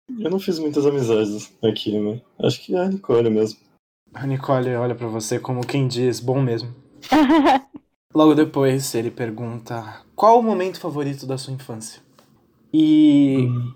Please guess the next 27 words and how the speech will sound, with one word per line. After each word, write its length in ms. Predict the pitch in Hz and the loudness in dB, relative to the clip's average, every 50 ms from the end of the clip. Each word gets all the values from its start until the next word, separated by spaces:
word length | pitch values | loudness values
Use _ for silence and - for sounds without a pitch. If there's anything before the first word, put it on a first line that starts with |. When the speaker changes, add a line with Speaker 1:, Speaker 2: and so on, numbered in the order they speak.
| _ _ | _ _
Speaker 2:
quando 240 | - - 196 208 233 | -2 0 2 4 4
você 200 | 247 247 - 277 | 2 2 0 0
tenta 240 | 269 262 269 277 302 | 0 0 2 2 2
pensar 380 | 285 262 240 226 - 240 220 220 | 0 0 -4 -4 -2 -2 0 0
nisso, 340 | 196 208 226 - - 135 - - - - | 0 -4 -4 -6 -8 -10 -14 -16 -16 -4
você 880 | 147 165 185 190 - - - 214 202 208 214 214 214 208 208 202 - - _ | 0 0 2 2 2 2 2 4 4 4 4 4 4 2 2 0 -2 -4 _
tenta 440 | - 240 262 311 311 240 226 208 196 | 2 4 6 6 6 4 2 0 0
chegar 840 | - - - 226 196 170 143 160 165 160 170 175 - - - - | -2 -4 -2 0 0 0 2 2 4 4 4 2 0 -6 -12 -14
nas 280 | - 151 147 147 143 139 | -12 -10 -8 -8 -8 -8
suas 400 | - - - 160 160 156 139 127 | -10 -8 -4 -2 -2 -2 -2 -4
memórias 840 | 147 156 147 143 139 135 139 151 165 165 156 143 135 - - - - - | -6 -8 -6 -6 -4 -2 -2 0 0 0 -2 -2 -4 -6 -10 -12 -12 -12
do 100 | 127 117 | -10 -8
seu 400 | - - - 135 131 131 123 120 120 | -6 -4 -2 0 0 0 -2 -4 -4
tempo 260 | - 139 135 131 131 | -2 -2 -2 -2 -4
de 120 | 107 101 101 | -6 -6 -6
circo, 720 | - - 156 170 185 180 175 - - - 131 123 117 - - - | 0 4 6 6 6 6 2 -4 -8 -10 -10 -10 -10 -12 -18 -20
de, 880 | 117 113 110 107 110 113 113 117 120 117 117 113 113 113 110 107 104 104 104 104 107 107 - - _ _ _ - | -16 -14 -10 -8 -8 -6 -6 -6 -6 -6 -6 -8 -8 -8 -8 -8 -8 -10 -12 -14 -16 -18 -20 -20 _ _ _ -2
ah, 320 | 139 139 135 131 127 123 | 2 2 4 4 4 2
do 140 | 120 120 127 | 0 -2 -4
que 100 | 131 - | -6 -6
você 220 | 110 113 - 110 | -6 -6 -8 -10
fez, 540 | - - - 190 196 190 185 175 156 143 - | -10 -2 2 4 4 4 4 2 0 -4 -8
do 160 | 113 117 117 | -12 -12 -12
que, 800 | 110 - - - 131 123 123 123 120 120 120 117 110 107 101 95 - _ _ - - - _ _ _ _ | -12 -12 -10 -8 -6 -4 -4 -4 -2 -2 -2 -4 -4 -6 -8 -10 -12 _ _ -20 -20 -20 _ _ _ _
sobre 240 | - - 127 110 110 | -8 -6 -6 -6 -6
seus 240 | - - 101 - - | -8 -8 -8 -8 -2
pais, 460 | - 175 185 180 170 175 170 160 | 2 4 4 6 4 4 2 0